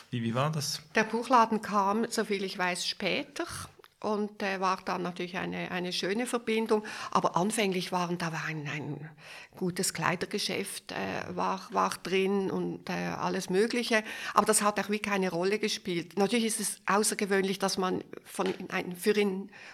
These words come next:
Speaker 2: um ein Museum zu gelangen, in den ersten Stock, äh, eine enge Treppe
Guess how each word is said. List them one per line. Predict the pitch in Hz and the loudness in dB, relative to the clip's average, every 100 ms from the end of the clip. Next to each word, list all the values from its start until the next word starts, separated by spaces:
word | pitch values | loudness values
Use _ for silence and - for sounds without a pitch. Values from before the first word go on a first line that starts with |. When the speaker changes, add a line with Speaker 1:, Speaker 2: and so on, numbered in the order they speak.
| - | -2
Speaker 2:
um | 190 | 4
ein | 190 196 | 6 6
Museum | 185 185 202 233 | 6 6 8 8
zu | 226 214 | 6 4
gelangen, | 208 185 180 190 | 6 6 6 4
in | 202 | 4
den | 202 185 | 4 4
ersten | 175 - 185 | 4 2 2
Stock, | - 170 170 - - | 4 4 4 2 -2
äh, | 185 175 170 - - - - | 0 0 -2 -10 -12 -14 -2
eine | 185 180 | 4 6
enge | 185 196 185 - | 6 4 2 -2
Treppe | - 190 185 - 190 190 | 2 2 2 0 0 0